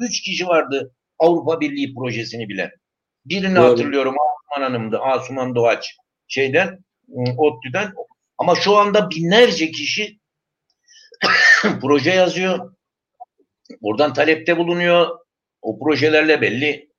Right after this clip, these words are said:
Speaker 1: işler yapılıyor. Ee, dönüşüm sağlanıyor. Ee,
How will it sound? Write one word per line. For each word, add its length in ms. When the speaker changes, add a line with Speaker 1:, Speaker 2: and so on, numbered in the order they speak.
Speaker 1:
işler 320
yapılıyor. 600
Ee, 40
dönüşüm 380
sağlanıyor. 760
Ee, 100